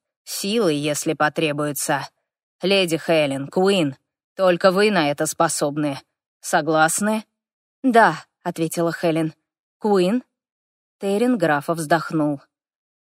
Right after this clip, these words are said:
«Да». Вдруг Хелен услышала тихие шаги в коридоре. Она повернулась ровно в тот момент, когда открылась дверь гостиной.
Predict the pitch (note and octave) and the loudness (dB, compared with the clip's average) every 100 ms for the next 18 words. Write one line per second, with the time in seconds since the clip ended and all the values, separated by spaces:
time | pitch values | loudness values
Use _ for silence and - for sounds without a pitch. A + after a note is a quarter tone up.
0 | _ - E3 E3+ E3+ D#3+ B2+ - _ _ | _ -6 0 4 6 4 0 -12 _ _
1 | _ - A3 B3+ D4+ - F3+ G#3 B3+ G#3 | _ -6 2 2 2 -2 -2 0 0 0
2 | - E3 D#3 F#3 G#3 - E3 - D#3 - | -2 -2 -2 -2 -4 -6 -8 -4 -4 -4
3 | G#3 A3 - D#3+ D#3 D3+ D3+ D3+ D3 _ | -4 -4 -6 -4 -2 -2 0 -2 -4 _
4 | _ - C#4+ C#4 A3+ E3 E3 E3 G3+ A#3 | _ -6 2 2 2 0 0 0 0 0
5 | - D#3+ D#3 D#3 - D3+ D#3+ D3+ E3 A3+ | 0 -2 0 -2 -2 -6 -2 0 0 -2
6 | - - _ - D4 D4+ C#4+ - E3+ D#3+ | -6 -20 _ -4 0 2 0 0 -2 0
7 | F#3 F3+ D3 D3+ D3+ D3+ - D#3 D3 C#3+ | -2 -4 -4 -4 -2 -2 -2 -2 -2 0
8 | C#3+ | -4